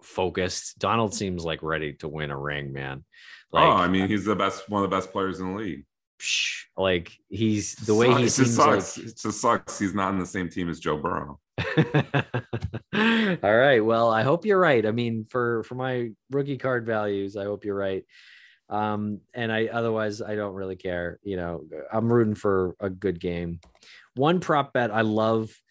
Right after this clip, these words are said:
Speaker 1: it is, uh, total first quarter field goals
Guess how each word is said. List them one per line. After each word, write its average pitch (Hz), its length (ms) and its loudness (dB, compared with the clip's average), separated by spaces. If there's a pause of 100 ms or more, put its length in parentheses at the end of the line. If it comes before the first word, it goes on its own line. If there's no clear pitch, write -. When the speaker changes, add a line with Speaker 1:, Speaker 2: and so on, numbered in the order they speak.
(400)
Speaker 1:
it 110 200 2
is, 107 380 0
uh, 95 520 -2
total 135 680 0
first 135 560 -6
quarter 120 540 -2
field 127 540 -4
goals 127 720 -4